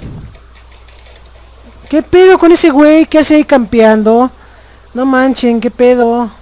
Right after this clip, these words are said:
Por el amor de Dios. Pues bueno, vamos a continuar a ver qué más podemos hacer aquí. Uf, bueno. Espero que estén bien, chicos. Eh, espero que ya hayan visto los videos por ahí que les tengo preparados.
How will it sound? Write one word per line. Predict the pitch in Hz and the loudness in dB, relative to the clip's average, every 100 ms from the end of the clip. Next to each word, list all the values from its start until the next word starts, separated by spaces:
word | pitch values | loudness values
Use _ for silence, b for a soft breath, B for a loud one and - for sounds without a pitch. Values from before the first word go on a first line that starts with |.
| - - b b b b | -20 -20 b b b b
Por | - 160 | -10 -6
el | 175 | -4
amor | 185 208 | -2 -2
de | 185 | -2
Dios. | 151 160 160 | -6 -6 -6
Pues | - 160 | -6 -6
bueno, | 170 190 | -2 -2
vamos | 208 220 | -2 -2
a | |
continuar | 208 165 151 170 196 226 208 | -4 -6 -6 -2 0 2 2
a | 214 | 0
ver | 170 | -2
qué | 170 185 | -6 -12
más | 180 175 185 | -8 -6 -6
podemos | - 170 165 170 | -8 -10 -6 -4
hacer | 147 175 | -4 -4
aquí. | 160 151 190 247 - - - - - - - - - - b b b b b b - - | -6 -4 -2 -2 -4 -20 -20 -20 -20 -20 -20 -20 -20 -20 b b b b b b -20 -4
Uf, | 220 208 277 B B B B B - | -2 0 -2 B B B B B -18
bueno. | 160 147 127 107 - - _ - - - - - - - _ - - - - - | -14 -14 -14 -20 -20 -20 _ -20 -20 -20 -20 -20 -20 -20 _ -20 -20 -20 -20 -12
Espero | 196 190 302 | -10 -6 -6
que | 311 | -4
estén | 269 | -4
bien, | 269 269 | -2 -4
chicos. | - 269 262 269 - | -6 -6 -2 -2 -4
Eh, | 180 185 185 185 185 185 185 | -8 -6 -6 -6 -6 -6 -8
espero | - 220 226 | -6 -4 -4
que | 196 | -4
ya | 190 | -4
hayan | 202 208 | -2 -2
visto | 208 190 | -4 -6
los | 196 156 | -6 -6
videos | 170 180 | -8 -8
por | 180 180 | -8 -10
ahí | 165 | -10
que | 170 175 | -10 -10
les | 151 139 - - b b b - | -10 -12 -16 -18 b b b -10
tengo | 208 208 | -6 -6
preparados. | 208 214 208 196 208 220 240 - | -4 -4 -4 -2 -2 -2 -4 -8